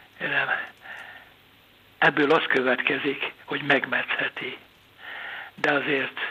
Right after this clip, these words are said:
legyünk őszinték, virágzó növényt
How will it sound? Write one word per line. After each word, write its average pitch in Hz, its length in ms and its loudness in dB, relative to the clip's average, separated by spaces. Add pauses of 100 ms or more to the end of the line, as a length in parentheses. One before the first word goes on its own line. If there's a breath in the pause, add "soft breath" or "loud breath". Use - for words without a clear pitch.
(1500 loud breath)
legyünk 135 420 -2
őszinték, 131 840 -2 (1600 loud breath)
virágzó 139 720 2
növényt 127 760 -4